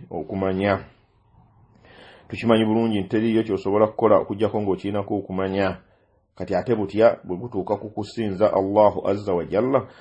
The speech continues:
onoomusinza otya ng'oli mu buyabuya? Tekisoboka busobozi. Ebintu by'edduniya tufaayo nnyo ne tubiyiga.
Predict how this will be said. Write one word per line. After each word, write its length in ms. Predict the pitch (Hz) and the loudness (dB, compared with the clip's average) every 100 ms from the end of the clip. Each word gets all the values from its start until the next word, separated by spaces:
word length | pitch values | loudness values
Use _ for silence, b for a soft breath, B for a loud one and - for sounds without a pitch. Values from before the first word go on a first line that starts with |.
| B | B
onoomusinza 800 | 92 107 123 123 120 117 113 104 | -2 2 2 2 -2 -4 -4 2
otya 480 | 110 104 104 131 160 B B - | 2 4 4 2 2 B B 2
ng'oli 300 | 113 113 117 | 8 8 8
mu 140 | 117 | 2
buyabuya? 480 | 110 113 107 104 87 - _ _ _ _ | 0 2 2 2 -4 -6 _ _ _ _
Tekisoboka 480 | 110 101 143 123 117 | -10 -6 -4 -2 0
busobozi. 480 | 90 92 85 80 - b b b b b | -2 -2 -4 -4 -12 b b b b b
Ebintu 240 | 85 113 117 | -2 0 6
by'edduniya 440 | 123 113 123 117 | 6 6 4 4
tufaayo 460 | 113 104 113 117 113 | 2 2 4 4 2
nnyo 320 | 98 104 92 - _ _ _ 95 | 0 -4 -4 -12 _ _ _ -8
ne 120 | 90 | -6
tubiyiga. 680 | 113 107 113 113 107 95 | -2 0 2 4 6 4